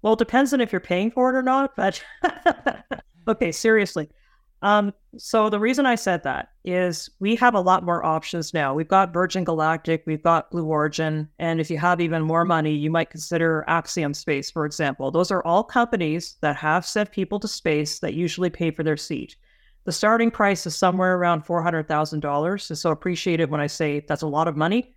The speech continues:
and that most of us don't have access to that money. But at the same time, there are organizations that step in and that fund, in many, many good circumstances, people to go up there.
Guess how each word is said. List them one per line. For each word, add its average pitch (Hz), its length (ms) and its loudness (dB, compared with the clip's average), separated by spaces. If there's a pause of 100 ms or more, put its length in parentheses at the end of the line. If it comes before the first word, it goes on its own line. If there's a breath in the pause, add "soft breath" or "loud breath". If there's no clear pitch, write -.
and 156 120 -2
that 151 140 0
most 160 240 -2
of - 120 -20
us - 120 -18
don't 170 160 2
have 151 100 0
access 151 360 -2
to - 80 -18
that 175 180 2
money. 180 260 -2 (480 soft breath)
But 180 260 4 (120)
at 175 100 2
the 185 60 -6
same 208 320 0
time, 185 340 2
there 165 160 2
are 151 140 -2
organizations 165 800 0 (120)
that 165 120 -6
step - 360 -2
in 151 320 0 (320)
and 165 140 0
that 160 240 0 (200)
fund, 160 540 0 (400)
in 151 320 -2
many, 175 280 2
many 160 180 0
good 156 160 -2
circumstances, 156 800 -2
people 170 260 -2
to 151 60 2
go 147 180 0
up 151 200 -2
there. 131 280 -2